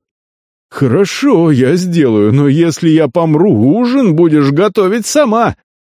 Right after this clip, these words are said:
Диего изменил направление и полетел прямиком к черному медведю. Рассеяв свой доспех, ангел вернул свету обычное состояние. Яркий свет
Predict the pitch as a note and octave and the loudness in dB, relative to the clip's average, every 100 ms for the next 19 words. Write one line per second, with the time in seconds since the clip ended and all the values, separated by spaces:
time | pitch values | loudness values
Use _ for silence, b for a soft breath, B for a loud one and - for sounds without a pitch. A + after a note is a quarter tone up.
0 | _ _ - F2+ E3+ F3+ D#3+ D#3 C3 D3+ | _ _ -6 -4 -2 -2 0 2 2 2
1 | D#3+ D#3 C#3+ C3+ D#3 D3+ E3 D#3+ C#3+ C3+ | 2 2 0 0 -2 0 0 2 0 0
2 | B2 D3 C#3 E3 C3 D#3 D#3+ D#3+ - E3+ | 0 -2 0 0 0 -2 0 0 0 -2
3 | D3 - C3+ A#2 G#2 G#2 G2+ F#2+ E2+ D2 | -2 -4 -2 0 0 0 0 -2 -2 -4
4 | A1+ - _ _ _ - D2+ A2 - C3+ | -6 -18 _ _ _ -10 -4 -4 -4 -4
5 | C3+ G2+ - G2 A2+ G2 G2+ - D#3 G#2+ | -2 -2 -4 -4 -2 -2 -6 -4 -4 -4
6 | - C3 D3+ D3+ D#3 C#3 D3+ D3+ D#3 - | -8 -6 -6 -4 -4 -2 -2 0 -2 -4
7 | - D3 D3+ C#3+ A#2 A2+ - G#2 G2 G2+ | -4 -2 -2 -2 -2 -4 -4 -6 -6 -10
8 | - F#2 D#2 A#1 G#1+ - _ _ _ _ | -8 -8 -8 -10 -18 -20 _ _ _ _
9 | _ - E2 G2 F#2 - F#2+ - F#2 G#2 | _ -12 -4 -2 -2 -6 -6 -6 -4 -2
10 | G2 | -4